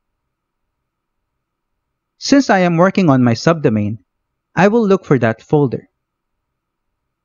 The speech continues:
If you're working on your main domain, then open this folder called Public H T M L. Double-click on the folder to open it. Look for the folder named W P Content.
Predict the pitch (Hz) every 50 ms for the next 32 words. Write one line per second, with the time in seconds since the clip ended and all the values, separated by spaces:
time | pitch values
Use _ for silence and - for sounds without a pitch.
0 | _ _ _ _ _ _ _ _ _ _ _ _ _ _ _ _ _ - 165 -
1 | 185 233 269 262 240 220 196 185 - 180 165 151 143 139 135 127 123 123 135 175
2 | 202 180 185 143 120 110 110 123 139 - _ _ _ _ _ _ _ _ _ _
3 | _ _ _ - 185 180 185 175 208 220 - 254 233 262 247 - - - 156 139
4 | 139 143 139 - 131 123 110 110 110 - - _ _ - - - 165 170 156 165
5 | 175 - - 143 123 117 - - - 135 123 120 120 127 123 - - _ _ _
6 | _ _ _ _ _ _ _ _ _ _ _ _ _ _ _ _ _ _ _ _
7 | _ _ _ _ _ _ _ - 120 143 180 202 220 254 254 - 214 190 175 160
8 | 151 135 135 - - 220 240 196 139 123 127 135 - - - - 170 208 - -
9 | 143 117 - - _ _ _ _ _ _ _ _ _ _ _ _ _ _ _ _
10 | _ _ _ _ _ _ _ _ _ _ _ _ _ _ _ _ _ _ _ _
11 | _ _ _ _ - 220 302 - - - 247 208 180 170 - - 170 160 143 151
12 | 147 143 139 131 123 123 117 120 117 - _ _ _ 139 127 151 160 160 165 175
13 | 185 180 - - 131 127 117 - - 127 135 - - 143 139 120 -